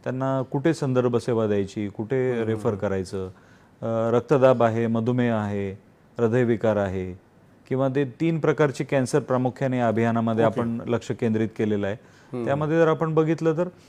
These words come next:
Speaker 1: अ, म्हणजे सर्व्हायकल, गर्भमुखाचा कॅन्सर,
Speaker 2: हम्म.
Speaker 1: स्तनाचा कॅन्सर
Speaker 2: हम्म.
Speaker 1: आणि तोंडाचा कॅन्सर.
Speaker 2: हम्म, हम्म, हम्म.
Speaker 1: तर ह्याचं स्क्रीनिंग कसं करावं,
Speaker 2: हम्म.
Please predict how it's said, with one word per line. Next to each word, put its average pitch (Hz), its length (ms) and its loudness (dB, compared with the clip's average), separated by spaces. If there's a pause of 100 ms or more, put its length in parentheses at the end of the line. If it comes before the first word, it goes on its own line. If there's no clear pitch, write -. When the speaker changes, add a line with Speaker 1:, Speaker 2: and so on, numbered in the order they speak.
(340)
Speaker 1:
अ, 131 240 -4
म्हणजे 139 220 -2
सर्व्हायकल, 139 500 4
गर्भमुखाचा 135 1120 2
कॅन्सर, 101 360 -4
Speaker 2:
हम्म. 120 380 -10 (680)
Speaker 1:
स्तनाचा 135 460 2
कॅन्सर 101 380 -2 (300)
Speaker 2:
हम्म. 110 160 -6 (240)
Speaker 1:
आणि 175 240 -6 (240)
तोंडाचा 123 420 2
कॅन्सर. 92 360 -8 (260)
Speaker 2:
हम्म, 123 160 -6
हम्म, 104 280 -12
हम्म. 98 180 -14 (160)
Speaker 1:
तर 143 60 -2
ह्याचं 147 320 2
स्क्रीनिंग 190 460 -2
कसं 190 260 2
करावं, 113 380 4
Speaker 2:
हम्म. 120 340 -10